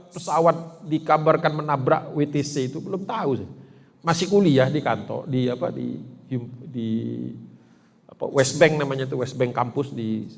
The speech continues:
apa namanya, di Twin Cities itu. Jadi kampusnya itu dipi-, di-, dipecah oleh sungai Mississippi.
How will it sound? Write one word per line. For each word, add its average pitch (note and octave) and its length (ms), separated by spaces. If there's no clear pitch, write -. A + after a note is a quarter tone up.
apa - 240
namanya, B2 320
di - 80
Twin B2 240
Cities A#2 480
itu. E3+ 80
Jadi B2 160
kampusnya B2+ 320
itu C3 160
dipi-, - 240
di-, A#2 400
dipecah A2+ 480
oleh B2 160
sungai A#2 320
Mississippi. A2+ 560